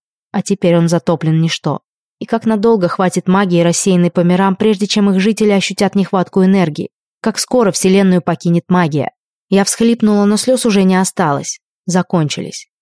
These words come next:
Высохли. Пошатываясь от усталости, продолжала куда-то брести, пока вдруг впереди не увидела странное золотистое свечение. И чем ближе я к нему подходила, тем отчётливее прорисовывались контуры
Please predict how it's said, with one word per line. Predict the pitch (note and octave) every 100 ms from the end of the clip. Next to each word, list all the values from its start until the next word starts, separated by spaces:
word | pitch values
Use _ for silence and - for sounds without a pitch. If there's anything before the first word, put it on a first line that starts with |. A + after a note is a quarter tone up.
| -
Высохли. | F3 D#3+ D#3 - - _ _ _ _ _ _ -
Пошатываясь | F#3+ A3+ A3+ G#3 G3 F#3+
от | G3+
усталости, | - A3 G#3 F#3+ F#3+
продолжала | F#3 F3+ F3+ G3+ F3
куда-то | F#3 E3+ D#3+ D#3+
брести, | F3 E3 - G#3 G#3+ _ _ _
пока | F#3+ - F#3+
вдруг | F3+ A3 -
впереди | - G#3+ F#3+ A3
не | G#3+
увидела | G#3 G#3 G#3+ G#3
странное | - G#3 G3+ G3 G3
золотистое | F3+ F#3 F3+ F3 - E3
свечение. | - F#3 - G3 E3 C#3 - _ _ _
И | G#3
чем | - F#3+ F3+
ближе | F#3 G#3+ G3
я | F#3+
к | F#3
нему | G3 F#3+
подходила, | F#3 - F3+ E3+ G3+ F#3
тем | - G3+
отчётливее | G3+ - A#3+ A3 G#3
прорисовывались | G3+ G3+ G3 G3+ G#3 F#3+ F#3+ F#3+ F#3
контуры | - F#3 F3+ G3